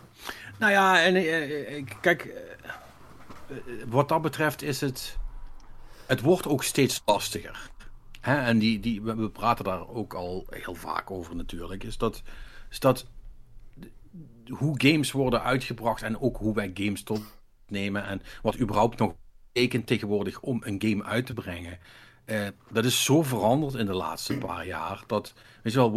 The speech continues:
w-, what the fuck does that even mean? Hè? N-, n-, net zoals een, een, een, een, een free-to-play game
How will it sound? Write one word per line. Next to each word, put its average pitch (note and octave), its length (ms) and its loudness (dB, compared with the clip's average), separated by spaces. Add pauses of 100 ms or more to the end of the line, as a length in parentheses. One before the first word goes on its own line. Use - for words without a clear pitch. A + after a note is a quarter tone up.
(120)
w-, A#2 160 -6
what C3 140 4
the C#3+ 80 -4
fuck D#3+ 300 2
does B2 180 0
that A2 220 4
even F#2 400 -2
mean? F#2 400 2 (960)
Hè? A#2 300 2
N-, B2 220 -2 (100)
n-, A#2 180 4
net A2+ 180 2
zoals A2+ 460 -2
een, A#2 280 0
een, G#2+ 200 2
een, A2 300 0
een, G#2 300 -2
een A2+ 160 -2
free-to-play A2+ 580 -2
game G2+ 340 0